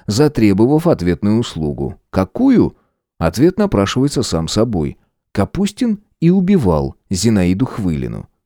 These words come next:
Кстати, теперь понятны причины беспробудного пьянства товарища. Хотя какой он товарищ после этого?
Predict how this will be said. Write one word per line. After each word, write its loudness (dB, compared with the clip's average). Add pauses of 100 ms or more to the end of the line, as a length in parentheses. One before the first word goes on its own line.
(280)
Кстати, 0 (320)
теперь 2
понятны 2
причины 2
беспробудного 2
пьянства -2
товарища. -2 (400)
Хотя 0
какой 0
он -2
товарищ 0
после -2
этого? -4